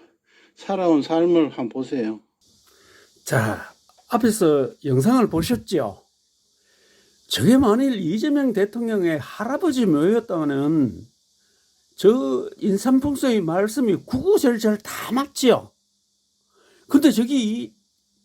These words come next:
Speaker 2: 이재명 대통령의 할아버지 묘가 아니라 이 말입니다. 그러면은, 아니면은 저 후손들의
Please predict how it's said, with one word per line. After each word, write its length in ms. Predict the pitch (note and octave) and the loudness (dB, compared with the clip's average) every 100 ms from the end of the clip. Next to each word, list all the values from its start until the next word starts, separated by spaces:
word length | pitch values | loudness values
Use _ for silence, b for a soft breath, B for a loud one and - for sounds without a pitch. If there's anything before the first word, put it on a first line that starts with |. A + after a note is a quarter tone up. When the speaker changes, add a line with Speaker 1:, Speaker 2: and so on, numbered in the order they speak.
| _ _ _ | _ _ _
Speaker 2:
이재명 560 | C#3 A#3+ C#4 C#4+ D4 | 2 4 6 4 2
대통령의 960 | G#3+ G#3 G#3+ B3+ A#3+ G3+ F#3 F3+ A#3 - _ | 2 0 0 -2 0 -2 -2 -2 -4 -8 _
할아버지 640 | - - A#3+ C#4 E4 A3 | -20 -12 -6 -2 0 2
묘가 440 | E3 D#3+ F3+ A2+ A2 | 2 2 0 -4 -2
아니라 320 | C#3 B3+ G#4+ | 0 2 4
이 60 | |
말입니다. 580 | C#4 E3+ C#3+ C3 G2+ - _ _ _ _ _ _ _ _ _ _ _ | 4 2 0 -8 -10 -16 _ _ _ _ _ _ _ _ _ _ _
그러면은, 680 | D4+ D#4 G3 F3 A3 B2 G#2+ _ _ _ _ _ _ _ | 2 4 4 4 2 -4 -8 _ _ _ _ _ _ _
아니면은 880 | - D3+ C#4 D4+ A#3 G#3+ D#3+ A2+ - _ | -4 0 4 4 4 2 0 -2 -12 _
저 220 | - A#3+ | -2 -2
후손들의 840 | C4 - D4 D4 D4+ C4+ C4 A3 | -2 -4 -4 0 0 0 -2 -4